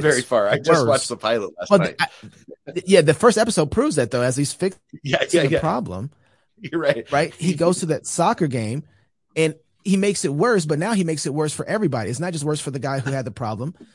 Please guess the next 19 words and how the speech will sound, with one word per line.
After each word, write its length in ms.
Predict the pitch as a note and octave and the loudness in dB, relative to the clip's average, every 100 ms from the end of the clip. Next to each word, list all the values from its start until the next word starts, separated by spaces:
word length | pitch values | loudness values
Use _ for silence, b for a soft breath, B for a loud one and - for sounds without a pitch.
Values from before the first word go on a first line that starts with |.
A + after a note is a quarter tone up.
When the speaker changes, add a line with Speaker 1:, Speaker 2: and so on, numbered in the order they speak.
| B _ _ | B _ _
Speaker 1:
It's 160 | C#3 B2 | -8 -4
worse 280 | C3+ D3 D3 | 0 0 -2
for 460 | - D3 C#3+ C3+ | -2 -2 0 -2
the 100 | A#2+ | -4
person 400 | G#2+ D#3+ D#3 D#3 | -4 -2 -2 -2
who 260 | C#3+ D3+ C#3+ | -2 -2 -2
was 160 | C3+ | -4
another 320 | A#2+ C3 G#3 G#3 | -4 -4 -2 -2
person 280 | D3 C#3 | -4 -4
who 40 | C3+ | -4
was 100 | A#2+ | -6
counseling 460 | - A#2+ B2 D3 - | -6 -6 -6 -10 -6
and 240 | F3 B3+ | -2 0
his 140 | G3+ | -2
own 240 | C#3+ C3+ B2+ | -2 -4 -2
daughter 340 | A#2 A2+ B2+ | -2 -2 -4
Speaker 2:
Yeah. 220 | D3+ E3 | 0 2
Speaker 1:
and 220 | G#3+ C4 G3 | 2 0 -2
him. 420 | D#3 C#3 C#3+ | -4 -4 -4